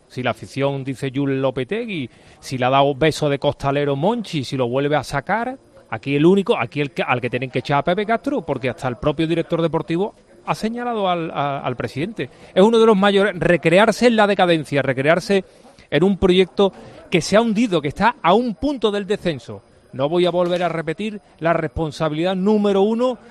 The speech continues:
presidente, número dos, Monchi, bueno, p-, número uno, Monchi, número dos, eh, presidente, y número tres, eh, eh, Lopetegui. Pero recrearse en esta decadencia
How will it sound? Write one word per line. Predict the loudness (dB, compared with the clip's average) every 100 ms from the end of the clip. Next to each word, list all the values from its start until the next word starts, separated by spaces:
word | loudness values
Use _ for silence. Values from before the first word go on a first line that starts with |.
| _
presidente, | -2 -2 0 -2 -2 -2
número | -2 0 0
dos, | 0 0
Monchi, | 0 -2 0
bueno, | -2 -2 -6
p-, | -16 -16 -14 -4
número | -2 0 0
uno, | 0 -2 -4
Monchi, | -6 0 0 -2 -4
número | -2 0 0
dos, | 0 -4 -6
eh, | -6 -4
presidente, | -4 -6 -6 -8 -8 -8 -6
y | -2
número | 0 0 -2
tres, | -2 -4 -6 _ _
eh, | -2 0 0 -4 -4
eh, | -4
Lopetegui. | -2 -2 -4 -6
Pero | -4 -4
recrearse | -2 -4 -4 -4 -4 -4 -8
en | -6
esta | -6 -4 -6
decadencia | -2 -2 -2 -6 -6 -6